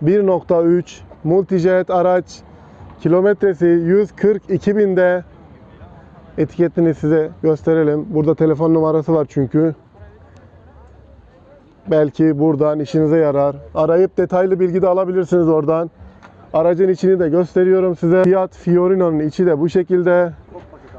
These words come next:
Pop paket arkadaşlar. Onu da size belirtelim. İçi yine deforme olmamış bir araç. İki bin on altı model. Bu Fiat Fiorino'ya bu otopazarında beş yüz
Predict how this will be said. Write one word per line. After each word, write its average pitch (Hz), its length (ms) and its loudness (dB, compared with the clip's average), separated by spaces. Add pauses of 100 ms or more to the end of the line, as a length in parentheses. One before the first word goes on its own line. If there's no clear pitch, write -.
(180)
Pop 202 260 -2
paket 165 380 -2 (300)
arkadaşlar. 151 720 0 (380)
Onu 160 240 0
da 143 160 -2
size 147 260 -2
belirtelim. 165 640 0 (880)
İçi 170 240 -2
yine 196 300 2
deforme 180 380 0
olmamış 180 520 -2
bir 180 100 2
araç. 147 400 0
İki 175 340 -4
bin 170 240 0 (640)
on 170 140 -2
altı 175 280 -2
model. 170 400 2 (1400)
Bu 202 160 0
Fiat 214 340 0
Fiorino'ya 202 800 2
bu 190 220 2
otopazarında 170 920 -2 (720)
beş 185 420 0
yüz 185 320 2